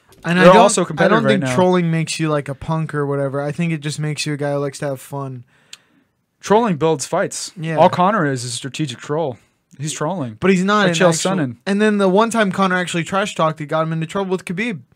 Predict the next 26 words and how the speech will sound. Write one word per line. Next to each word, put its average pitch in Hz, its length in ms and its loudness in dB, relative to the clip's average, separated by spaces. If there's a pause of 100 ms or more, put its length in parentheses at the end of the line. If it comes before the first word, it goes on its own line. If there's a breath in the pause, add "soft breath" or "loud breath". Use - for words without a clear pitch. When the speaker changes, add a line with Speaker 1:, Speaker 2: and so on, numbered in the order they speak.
(1040)
Speaker 1:
It 147 100 -8
got 180 160 4
him 185 60 2
into 185 180 4
legal 180 380 0
trouble. 135 320 -6
I 151 120 -2
don't 202 120 -2
think 202 160 -6
trash 180 280 -2
talking, 170 440 -2
like, 160 360 -10
actual, 180 600 -2
like, 151 360 -2
uh, 131 360 -6 (240)
Speaker 2:
Oh, 151 120 0
this, 143 220 -4
Speaker 1:
con- 143 140 -14
Speaker 2:
this 139 220 -8
guy 147 200 2
we 131 120 -2
have 131 200 -2
calling, 139 500 -2 (100)
calling 156 360 -2
the 143 180 -8
outcome, 175 640 -2